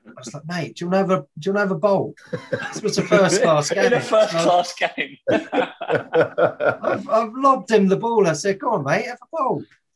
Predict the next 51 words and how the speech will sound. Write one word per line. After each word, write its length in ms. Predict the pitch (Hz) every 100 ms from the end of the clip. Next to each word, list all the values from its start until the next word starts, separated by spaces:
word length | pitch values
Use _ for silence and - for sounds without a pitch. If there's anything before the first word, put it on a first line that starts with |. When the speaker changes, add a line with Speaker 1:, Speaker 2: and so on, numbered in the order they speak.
| _ _ 120 _
Speaker 1:
So 160 | - 214
the, 160 | 170 - - _
<laughs> 200 | 226 - _ _ -
the 80 |
batsman's 540 | 151 226 180 - 185 147
taken 320 | 170 151 139
strike 380 | - - 143 143
at 80 | 131
the 120 | 143
other 280 | 139 139 131
end 140 | 120
and 100 | -
he's 180 | 127 -
like, 260 | 104 107
he's 180 | 135 135
no 200 | 156 123
idea 220 | 107 113
what 160 | 104 107
he's 100 | -
doing. 300 | - 117 104
He's 180 | 110 -
run 160 | 143
up 140 | 120 -
a 100 | 113
few 360 | - _ 127 117
paces 500 | 120 113 - 110 104
and 100 | 117
actually 340 | 113 - 123
bowled 360 | 113 131 123 117
a 40 |
ball 360 | - 123 120 117 285 - - _ _ _ 170
on 140 | 139 127
the 80 |
pitch. 400 | 131 - 165 -
And 120 | 131 127
the 100 | 147
umpires 560 | 160 143 120 117 -
were 80 | 120
just, 420 | - 123 - -
you 120 | 127
know, 320 | 120 107 110 117 _ _
they 120 | 143
were 120 | 135 131
having 240 | 123 117
kittens. 500 | - 147 147 117 107
They 140 | 117
didn't 160 | 117 117
know 180 | 98 104
what 280 | - 127 -
to 100 | 107
do. 220 | - 101